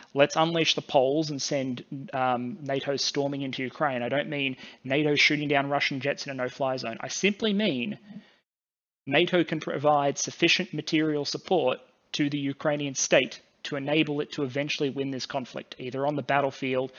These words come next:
or in an unconventional conflict following a capitulation. So, how am I gonna illustrate this?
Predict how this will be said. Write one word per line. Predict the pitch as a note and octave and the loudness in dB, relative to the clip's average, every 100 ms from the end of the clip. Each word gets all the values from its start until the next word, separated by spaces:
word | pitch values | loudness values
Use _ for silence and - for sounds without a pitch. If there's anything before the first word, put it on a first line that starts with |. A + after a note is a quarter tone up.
| - - | -20 -6
or | C#3+ C3+ | -2 -2
in | |
an | C3 D#3 | -2 0
unconventional | D#3 D#3 C#3 C3 - B2 | 0 -2 -2 0 0 -4
conflict | - C3+ - C3 - - _ | -4 -8 -6 -8 -10 -20 _
following | - D#3 C#3 B2+ B2 B2+ | 2 4 6 4 -2 -8
a | C#3 | -8
capitulation. | C3 B2+ - - - - - _ - - _ _ _ _ _ _ | -8 -6 -8 -8 -6 -6 -6 _ -20 -20 _ _ _ _ _ _
So, | - F3+ - - - _ - - - - _ _ _ - | 0 4 4 2 -20 _ -20 -20 -20 -20 _ _ _ -8
how | - A3 | 6 6
am | A3 | 6
I | |
gonna | F#3+ E3 - | 4 2 0
illustrate | D#3 C#3 C3 - | -2 -2 -2 -4
this? | - - | -6 -10